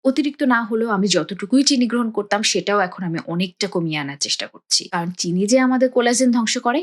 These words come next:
এটা কিন্তু বৈজ্ঞানিকভাবে প্রমাণিত। তাই বয়স বাড়ার সাথে সাথে চিনি গ্রহণের যে পরিমাণ, সেটা কমিয়ে আনুন। মিস্টেক নাম্বার দশ, নিজের শরীরকে অবহেলা করা। বয়স বাড়ার সাথে সাথে আমাদের দায়িত্ব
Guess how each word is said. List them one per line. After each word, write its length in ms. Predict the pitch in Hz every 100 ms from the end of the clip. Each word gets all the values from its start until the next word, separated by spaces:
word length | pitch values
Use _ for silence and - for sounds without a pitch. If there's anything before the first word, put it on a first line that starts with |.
| 214
এটা 120 | 180
কিন্তু 200 | 180 180 175
বৈজ্ঞানিকভাবে 760 | 165 - 180 175 170 196 170
প্রমাণিত। 440 | 175 160 135 123 - -
তাই 140 | 180 180 -
বয়স 240 | 170 202 196
বাড়ার 220 | 214 220
সাথে 160 | 226 233
সাথে 260 | 240 254 349 - - _ -
চিনি 280 | 226 220 208
গ্রহণের 340 | 214 226 226 240
যে 60 |
পরিমাণ, 400 | 240 247 233 285
সেটা 280 | 381 - 185 180
কমিয়ে 240 | 151 139
আনুন। 260 | 85 57 60 190
মিস্টেক 280 | 180 175 170
নাম্বার 260 | 151 151 156
দশ, 240 | 302 453 - - - 220
নিজের 260 | 262 277
শরীরকে 520 | 254 - 285 302 269 180
অবহেলা 400 | 156 165 147 -
করা। 260 | - - - _ 175
বয়স 240 | 208 311 -
বাড়ার 220 | 311 311
সাথে 160 | 302 -
সাথে 280 | 302 285 180 214 - - - - -
আমাদের 300 | 247 269 247
দায়িত্ব 360 | 196 175 180